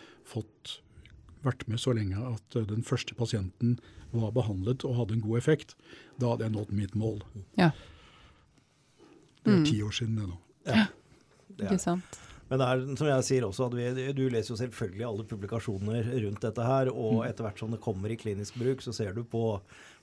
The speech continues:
Speaker 3: på alle kurvene og Kaplan-Meier-plottene og
Speaker 1: Mm.
Speaker 3: svimmelplott og hva det måtte være.
Speaker 1: Mm.
Speaker 3: Og, og, og jeg gjør i hvert fall det, og det tror jeg dere gjør også, tenker at, eh,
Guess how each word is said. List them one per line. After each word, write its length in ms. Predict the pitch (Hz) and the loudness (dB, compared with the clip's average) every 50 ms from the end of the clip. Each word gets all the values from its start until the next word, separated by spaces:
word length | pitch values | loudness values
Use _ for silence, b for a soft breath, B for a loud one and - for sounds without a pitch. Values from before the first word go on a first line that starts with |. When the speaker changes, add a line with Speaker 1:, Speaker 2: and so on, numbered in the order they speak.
| B | B
Speaker 3:
på 80 | - 123 131 | 0 2 2
alle 220 | - 127 113 117 120 | 2 2 0 0 0
kurvene 480 | - 139 127 98 87 92 101 107 117 120 123 | 2 4 2 2 2 -2 -4 -4 -2 -2 -2
og 240 | 117 113 113 113 104 | 0 0 0 0 0
Kaplan-Meier-plottene 1040 | - 107 - - 123 120 117 104 95 95 95 - 117 101 - - 110 113 117 117 117 | -2 -4 -2 -2 -2 0 0 -2 -2 -4 -2 -2 -2 -2 -2 -4 -4 -2 -2 0 -2
og 340 | 117 120 117 113 117 135 117 | -2 0 0 2 4 4 4
Speaker 1:
Mm. 40 | 95 | 4
Speaker 3:
svimmelplott 540 | 92 120 113 104 113 110 - 123 110 - - | 2 -2 -2 -4 -4 -2 0 -2 -2 0 -2
og 60 | 123 | -2
hva 120 | 117 110 | -2 0
det 80 | 107 104 | -2 -2
måtte 220 | 107 113 - 131 | -4 -2 0 0
være. 400 | 123 117 110 107 135 139 135 117 - - | 0 2 2 2 2 2 2 2 0 2
Speaker 1:
Mm. 140 | - 143 135 - - - | 4 4 4 4 0 -2
Speaker 3:
Og, 200 | - 127 123 110 | -2 -2 0 0
og, 260 | 147 123 120 127 127 | 0 0 2 2 0
og 520 | 127 117 117 120 123 120 120 120 120 120 127 | 0 -2 0 -2 -2 -2 -4 -6 -6 -4 -4
jeg 220 | 123 117 120 143 147 | -2 -2 0 0 2
gjør 120 | 139 131 | 2 2
i 40 | 123 | 0
hvert 140 | 107 92 - | 0 -2 -4
fall 140 | - 123 127 | -2 0 0
det, 80 | 123 127 | 2 0
og 60 | 120 | 0
det 100 | 123 117 | -2 -4
tror 120 | - 120 113 | -4 -4 -4
jeg 180 | 117 123 120 | -2 -2 -2
dere 260 | 123 117 104 104 117 | -4 -4 -4 -4 -4
gjør 120 | 117 117 107 98 | -4 -4 -4 -4
også, 180 | - 135 135 | -4 -4 -4
tenker 360 | - 117 107 95 - 110 110 | -2 -4 -6 -4 -4 -4 -4
at, 140 | 113 110 - 123 | -4 -4 -2 -2
eh, 160 | 120 120 | -2 -2